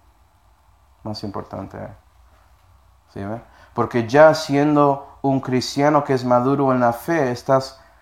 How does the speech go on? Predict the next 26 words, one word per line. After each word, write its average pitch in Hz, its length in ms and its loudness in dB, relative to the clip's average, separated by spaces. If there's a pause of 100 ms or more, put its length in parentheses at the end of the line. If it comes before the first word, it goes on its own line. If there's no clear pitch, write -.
(300)
ahí 135 420 2
cuidando 139 600 4
a 120 100 6
otras 120 360 -4
ovejas 139 400 -8
para 107 240 -8
Dios. - 440 -14 (500)
¿Sí - 180 -16
ve? 107 160 -14 (720)
Ya 131 180 4
eres 151 300 2
un 127 120 -2
pastor. 110 640 0 (920)
No 127 180 4
es 135 160 0
el, 127 240 -2
el 110 340 -2 (240)
pastor 123 360 2
más 113 240 2
grande 151 340 4
o 120 160 2
buen 123 240 0
pastor, 113 340 0
eso 117 220 -4
es 107 140 -6
Jesús. 127 840 -6